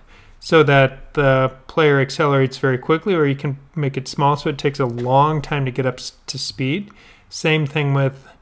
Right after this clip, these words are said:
uh, we have our velocity here, uh, for jumping that sets it at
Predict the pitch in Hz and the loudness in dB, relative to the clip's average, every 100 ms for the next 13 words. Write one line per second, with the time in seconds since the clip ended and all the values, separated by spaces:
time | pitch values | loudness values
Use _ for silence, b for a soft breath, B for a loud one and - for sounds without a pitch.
0 | b b _ _ - 139 131 131 143 143 | b b _ _ -2 2 2 0 0 0
1 | 139 135 127 127 123 127 175 180 170 135 | 2 2 0 -2 0 2 4 2 -2 -4
2 | 123 - 131 120 135 180 b b b b | -4 -6 -6 -4 -4 -8 b b b b
3 | b _ - 143 135 131 127 120 - 143 | b _ -6 0 2 2 0 -4 -2 2
4 | 135 127 113 143 160 139 135 139 143 131 | 2 2 2 0 0 -2 -2 0 -2 -2
5 | 131 - - 139 139 139 139 135 127 127 | -4 -6 -4 -4 -2 -4 -4 -4 -4 -6
6 | - | -12